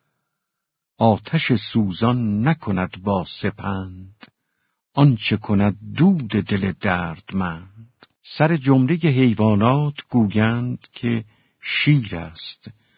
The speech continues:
و کمترین جانوران خر، و به اتفاق خر باربر به که شیر مردم در. مسکین خر اگرچه بی تمیز است،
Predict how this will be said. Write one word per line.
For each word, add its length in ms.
و 80
کمترین 800
جانوران 840
خر، 500
و 100
به 220
اتفاق 640
خر 440
باربر 960
به 220
که 180
شیر 680
مردم 680
در. 300
مسکین 440
خر 260
اگرچه 540
بی 300
تمیز 440
است، 680